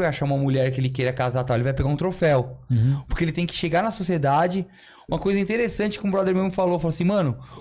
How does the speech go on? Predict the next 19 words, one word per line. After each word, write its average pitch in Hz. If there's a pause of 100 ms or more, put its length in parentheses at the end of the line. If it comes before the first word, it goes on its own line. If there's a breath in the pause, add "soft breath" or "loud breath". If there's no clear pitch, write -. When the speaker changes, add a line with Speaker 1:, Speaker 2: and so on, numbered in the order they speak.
(160 loud breath)
Speaker 1:
por 220
que 254 (280 soft breath)
que 190
nenhum 233
jogador 247
brasileiro 170
que 156
jogou 160
na 185
Europa 165
fica 175
na 165
Europa? 117
É 127
muito 196
raro, 113
o 127
cara 156
volta." 117